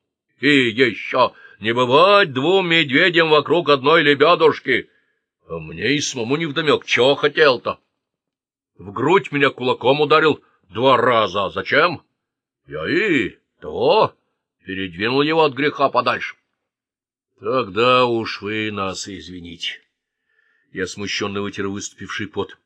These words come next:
«Митя в целом хороший, только... Только он заигрывается в непримиримую борьбу с преступностью.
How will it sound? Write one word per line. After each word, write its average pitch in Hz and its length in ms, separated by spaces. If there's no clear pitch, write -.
«Митя 127 640
в - 60
целом 123 440
хороший, 107 920
только... 95 360
Только 208 240
он 160 120
заигрывается 120 880
в 95 80
непримиримую 101 680
борьбу 95 340
с - 80
преступностью. 95 760